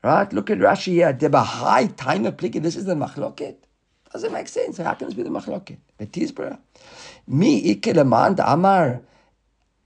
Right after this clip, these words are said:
Ein adam oseh ma she'ushlo she'etz v'shlo. The Gemara asked the other way around. "I made it sound like it's the most ridiculous thing in the world. How can you, Rabbi Yochanan Shlaki, say that once it's left my reshut,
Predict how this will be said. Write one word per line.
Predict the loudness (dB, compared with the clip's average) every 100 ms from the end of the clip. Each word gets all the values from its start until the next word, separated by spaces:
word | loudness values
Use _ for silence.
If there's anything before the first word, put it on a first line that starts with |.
| 2
Ein | 4 4
adam | 0 2 2
oseh | 2 0 0
ma |
she'ushlo | 0 -2 -2 -2
she'etz | 0 -2
v'shlo. | -2 -2 -2 -2
The | -2
Gemara | 2 2 4
asked | 2 4
the |
other | 4 4
way | 6
around. | 6 4 -2 -12 -20 -20 _ -2
"I | -2
made | 0 0 -2
it | -4
sound | -4 -2 -2
like | -4 -6
it's | -4
the |
most | -4 -2
ridiculous | -8 -10 -14 -10 -10
thing | -10
in | -8
the | -6
world. | -2 -2 -4 _ _ _
How | -2 2 2
can | 0 -8
you, | -4 -2 -2
Rabbi | -4 0
Yochanan | -2 -2 -6
Shlaki, | -4 -4 -4
say | -6 -2 0 0 -6 _ _ _
that | -8 -4
once | 0 0 0
it's | -8 -6
left | -8 -6
my | -4 -2
reshut, | -2 -2 -2 -2 -2